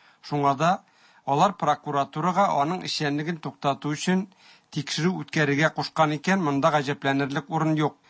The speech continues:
Исегезгә төшерәбез. Бу ел башында оештырылган Җәмәгать трибуналы башлыгы итеп республикадагы киң билгеле эшкуар һәм оппозиция вәкиле Николай Швецов тәгаенләнгән иде.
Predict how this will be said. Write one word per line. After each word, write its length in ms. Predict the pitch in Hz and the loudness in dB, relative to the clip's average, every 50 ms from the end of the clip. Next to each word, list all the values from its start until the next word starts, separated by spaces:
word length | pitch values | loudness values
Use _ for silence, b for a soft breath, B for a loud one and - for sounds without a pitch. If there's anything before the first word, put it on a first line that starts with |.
| b b b b b - | b b b b b -8
Исегезгә 500 | 127 - 160 147 156 151 151 165 156 - | -4 -2 0 0 0 2 2 0 0 0
төшерәбез. 580 | - - 143 139 139 139 123 135 123 - - b b b b b | -2 -2 2 2 2 2 0 -2 -6 -6 -12 b b b b b
Бу 140 | - 135 170 | -4 2 4
ел 180 | 202 208 208 190 | 4 4 4 4
башында 500 | 160 160 147 - 147 147 147 175 185 185 | 4 2 2 2 0 0 2 2 2 2
оештырылган 580 | 165 165 165 - - - 156 156 165 160 180 165 139 | 0 -4 -6 -4 -4 -4 -2 0 2 2 2 2 2
Җәмәгать 420 | 151 151 147 151 156 160 170 - | -2 2 2 4 2 2 0 -2
трибуналы 540 | - 156 131 143 127 131 143 143 143 147 147 | -6 -8 -8 -6 -4 -2 0 0 2 0 0
башлыгы 480 | 131 139 139 135 - - 135 127 139 139 | 0 0 0 0 -2 -6 -6 -4 -6 -8
итеп 240 | 139 - 185 185 _ b b b b | -4 -4 -4 -4 _ b b b b
республикадагы 920 | 143 139 135 - - 180 180 180 185 202 - 233 160 180 175 170 175 - | -6 -6 -6 -4 -2 -2 0 0 0 2 2 2 4 4 4 4 2 -2
киң 240 | - - 190 196 175 | -4 -2 -2 0 0
билгеле 400 | 151 143 135 131 143 135 139 139 | -2 -4 -2 -2 -2 -2 -2 -4
эшкуар 540 | 135 - - _ 139 135 147 156 165 - - b b b b b b b - | -4 -10 -8 _ 2 4 4 4 4 0 -8 b b b b b b b -4
һәм 180 | 147 151 151 | -4 -2 -2
оппозиция 640 | - 147 - - 151 147 165 151 - - 185 185 180 | -4 -4 -2 -2 -2 -2 -2 -2 -2 0 0 0 2
вәкиле 520 | 180 185 180 - 175 170 165 180 185 165 139 | 2 0 0 0 -6 -2 -2 -2 -4 -2 -4
Николай 420 | 147 139 139 - 143 143 151 160 | -6 -6 0 2 2 4 4 2
Швецов 460 | - - 143 143 139 - 160 147 - - | 0 -2 -8 -10 -4 -2 -4 -4 2 2
тәгаенләнгән 720 | 156 147 139 143 143 143 139 139 139 127 139 135 131 135 | 2 4 4 2 0 0 -2 -2 -2 -2 -2 -2 -2 -2
иде. 340 | 135 117 131 135 131 135 - | -4 -4 -4 -2 -2 -4 -6